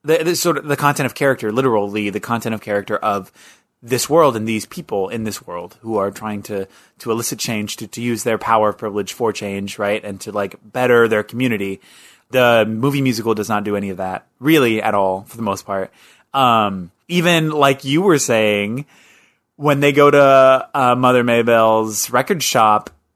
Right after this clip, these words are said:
the reason they're there is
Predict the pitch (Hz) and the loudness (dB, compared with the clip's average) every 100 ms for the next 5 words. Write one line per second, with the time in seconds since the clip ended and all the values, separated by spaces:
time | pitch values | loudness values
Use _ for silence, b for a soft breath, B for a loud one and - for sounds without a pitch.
0 | _ _ _ _ 143 151 143 214 220 240 | _ _ _ _ -12 -6 0 0 0 -2
1 | 233 226 220 170 151 170 156 127 117 110 | 2 4 4 0 -4 2 4 6 6 6
2 | 107 107 110 131 - _ _ _ _ _ | 6 4 2 -2 -10 _ _ _ _ _
3 | - 127 120 117 117 110 - - 147 | -4 0 4 2 2 -4 -8 -10 -14